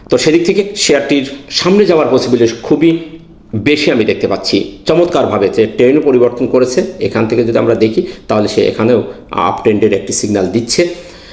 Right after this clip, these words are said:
আহ, মুভিং অ্যাভারেজের উপরে সে অবস্থান করছে। ক্যা-, ক্যান্ডেলটিও চমৎকার একটি ক্যান্ডেল সে ক্রিয়েট করছে, একটি হ্যামার ক্যান্ডেল। তার নিচে শ্যাডো আছে, ওপরে, আহ, ছোট্ট একটি শ্যাডো এবং চমৎকার একটি পারফেক্ট একটি হ্যামার ক্যান্ডেল ক্রিয়েট করে সেদিন শেষ করেছে।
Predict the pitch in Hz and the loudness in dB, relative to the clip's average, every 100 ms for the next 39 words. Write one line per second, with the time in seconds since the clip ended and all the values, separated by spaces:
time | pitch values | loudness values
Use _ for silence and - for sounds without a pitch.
0 | - - 104 - 123 135 131 110 110 101 | -18 -6 -4 0 2 2 2 2 2 0
1 | 110 - 98 - - 104 156 - - - | 0 -2 -2 -2 -4 0 0 0 -4 -6
2 | - - 131 - 147 180 190 254 254 202 | -8 -4 -2 0 0 0 2 2 2 0
3 | 196 160 139 127 117 113 113 113 107 110 | 2 0 0 0 2 2 2 -2 0 0
4 | - 117 120 - 107 - - - 131 147 | 0 0 -2 0 -2 -2 -14 -6 -2 0
5 | 143 131 104 90 107 98 110 113 117 - | 0 0 0 0 0 0 0 0 0 0
6 | 117 123 - 320 - 110 107 107 - - | 2 0 -2 -2 -2 0 0 0 -4 -12
7 | - 101 - - 135 131 - 135 170 - | -4 -4 -2 -6 -4 -4 -2 0 0 -2
8 | - - - - - 110 107 - 170 202 | -8 -16 -20 -20 -6 -2 -2 -2 0 0
9 | - 107 - - - - 113 113 170 - | 0 -4 -4 -10 -12 -4 -4 -2 -2 -4
10 | - - 107 123 104 95 95 - 113 113 | -8 -4 -2 0 0 -2 -2 0 0 0
11 | 107 82 104 90 85 82 127 - 98 78 | -2 0 -2 -2 -2 -2 -4 -2 -2 -2
12 | - | -6